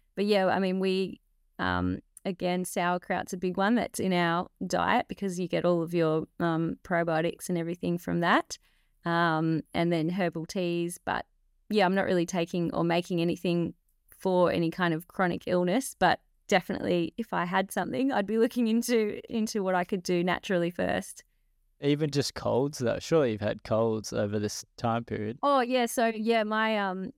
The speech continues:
Speaker 1: my one thing I take whenever I'm sick is apple cider vinegar. So I just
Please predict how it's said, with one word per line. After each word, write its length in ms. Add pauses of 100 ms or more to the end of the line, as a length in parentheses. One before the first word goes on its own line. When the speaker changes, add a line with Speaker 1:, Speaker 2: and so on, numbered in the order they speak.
(140)
Speaker 1:
my 220
one 220
thing 180
I 100
take 280
whenever 300
I'm 120
sick 300
is 120
apple 260
cider 320
vinegar. 440
So 160
I 160
just 320